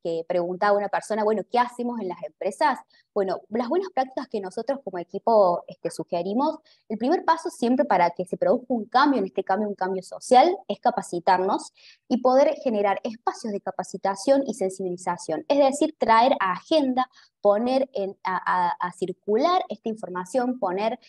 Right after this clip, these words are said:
el tema de la diversidad y la inclusión en las organizaciones. Un segundo paso un poco más concreto, que tiene que ver con darle un lugar y un espacio formal, es poder crear un comité de diversidad, es una sugerencia bastante, bastante buena, digamos, en cual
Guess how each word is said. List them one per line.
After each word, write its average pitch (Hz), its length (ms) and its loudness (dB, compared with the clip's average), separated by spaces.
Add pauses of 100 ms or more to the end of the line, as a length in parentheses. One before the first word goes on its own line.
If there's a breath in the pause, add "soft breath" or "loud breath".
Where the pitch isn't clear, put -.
(180 soft breath)
el 185 120 -2
tema 240 260 -2
de 214 60 -2
la 196 80 2
diversidad 185 640 0
y 208 60 -6
la 175 60 -8
inclusión 190 640 -6
en 180 80 -8
las 175 100 -6
organizaciones. 160 880 -8 (320 loud breath)
Un 277 140 6
segundo 269 420 8
paso 320 260 2
un 254 80 4
poco 220 220 2
más 226 140 4 (120)
concreto, 247 840 2 (240 soft breath)
que 196 80 2
tiene 247 240 4
que 233 60 4
ver 220 180 6
con 208 160 0
darle 220 420 2
un 208 200 2
lugar 202 280 4
y - 20 2
un 214 80 2
espacio 202 380 -4
formal, 208 640 0
es 285 100 -6
poder 277 360 0
crear 214 360 2
un 254 100 -4
comité 175 380 -6
de 226 60 0
diversidad, 214 640 0
es 196 120 -6
una 180 140 -10
sugerencia 180 500 -8
bastante, 180 640 -2 (220 soft breath)
bastante 180 380 -4
buena, 240 280 4
digamos, 208 460 -4 (340)
en 220 280 -2
cual 311 500 2